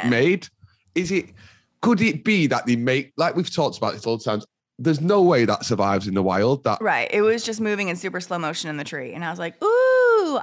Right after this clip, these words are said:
Speaker 1: ah, ooh, look." Yeah, I didn't get to touch it. I didn't get to get close to it, but I wa-, I could, I was, like, close
Speaker 2: So
Speaker 1: enough to see it, you know?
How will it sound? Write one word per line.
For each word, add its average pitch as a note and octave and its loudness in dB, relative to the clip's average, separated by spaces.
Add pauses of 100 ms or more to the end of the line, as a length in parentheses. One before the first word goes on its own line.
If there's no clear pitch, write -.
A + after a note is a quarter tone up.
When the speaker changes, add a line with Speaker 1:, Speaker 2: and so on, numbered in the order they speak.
Speaker 1:
ah, E4+ 0
ooh, A#4+ 2
look." F#4 -6
Yeah, D3+ -6
I F3+ -2
didn't G#3 -4
get A#3+ -6
to A#3+ -16
touch G#3 -6
it. F#3+ -2
I D#3+ -4
didn't E3+ -6
get F#3+ -18
to D#3 -18
get A3 -10
close F#3+ -8
to F#3+ -8
it, E3+ -6
but E3+ -6 (680)
I F#3+ -2
wa-, F3 -2
I F#3 -10
could, F#3 -10
I F3 -4
was, F3 -6
like, D#3+ -10
close F#3+ 0
Speaker 2:
So G#3 -4
Speaker 1:
enough F#3 -6
to E3+ -12
see D#4 -12
it, D#4 -18
you A3 -2
know? G3 -4